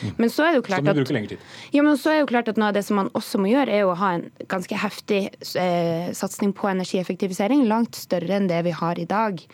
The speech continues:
Speaker 2: Og da vil man også kunne få utløst ganske mye mer strøm, og den mest miljøvennlige strømmen,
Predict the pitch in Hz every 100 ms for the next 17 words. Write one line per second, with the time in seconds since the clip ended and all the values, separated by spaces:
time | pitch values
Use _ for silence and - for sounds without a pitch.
0 | - - - - 202 247 262 - 202 226
1 | 196 185 185 247 - 202 185 - 196 190
2 | 185 190 196 202 185 - 214 202 - 226
3 | 208 196 190 170 262 285 - 208 220 254
4 | - - - - - - - 208 214 220
5 | 220 190 214 208 262 262